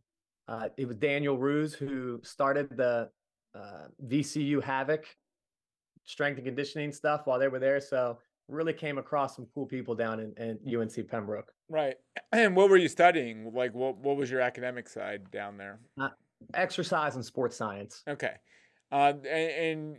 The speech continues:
Speaker 2: you sorta had an inkling that teaching might be in your future, or, or, or no?
Speaker 1: At the time, I, I,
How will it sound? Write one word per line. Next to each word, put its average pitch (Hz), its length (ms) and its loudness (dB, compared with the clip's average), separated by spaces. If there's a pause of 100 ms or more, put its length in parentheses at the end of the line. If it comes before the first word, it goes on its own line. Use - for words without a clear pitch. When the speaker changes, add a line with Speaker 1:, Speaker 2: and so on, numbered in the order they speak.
Speaker 2:
you 151 120 -6
sorta 165 220 6
had 160 140 8
an 160 80 4
inkling 170 360 -2
that 165 160 -2
teaching 165 320 -2
might 165 180 2
be 165 100 0
in 160 60 -8
your 151 120 -8
future, 170 380 -2
or, 131 760 0
or, 127 40 -6
or 127 40 -8
no? 120 380 -2 (680)
Speaker 1:
At 190 180 -2
the 190 80 0
time, 202 400 0
I, 180 140 0
I, 147 220 0